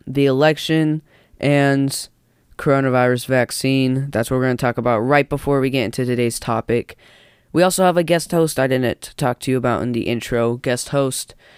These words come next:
Yeah, you're gonna figure out who that is soon enough. But anyway, to get into our quick news updates, the election. Not a lot has really changed. Just a lot of lawsuits, a lot of,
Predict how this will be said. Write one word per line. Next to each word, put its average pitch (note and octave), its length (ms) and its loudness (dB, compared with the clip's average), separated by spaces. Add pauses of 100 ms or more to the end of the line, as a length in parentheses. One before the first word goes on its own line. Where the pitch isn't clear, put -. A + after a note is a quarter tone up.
(200)
Yeah, C3+ 340 2
you're C3 160 -2
gonna C#3 160 2
figure C#3+ 260 0
out C3+ 140 2
who C#3+ 80 2
that C#3+ 240 4
is C3 100 -2
soon C3 280 -2
enough. A#2+ 480 -2
But B2+ 160 -2
anyway, C#3+ 420 0 (220)
to C#3 100 -2
get D#3 160 2
into C#3+ 380 0
our C3+ 440 2 (360)
quick E3 220 2
news D3+ 300 2
updates, C#3 480 2
the D3 140 2
election. C#3+ 560 0 (440)
Not C#3+ 260 4
a F#3+ 60 4
lot F#3 220 2
has F3 160 0
really F3 200 2
changed. F#3 400 0
Just C3+ 180 -4
a C#3+ 60 2
lot C#3+ 240 2
of E3 100 -4
lawsuits, E3 560 0
a D#3 60 2
lot C#3+ 280 2
of, D3+ 200 0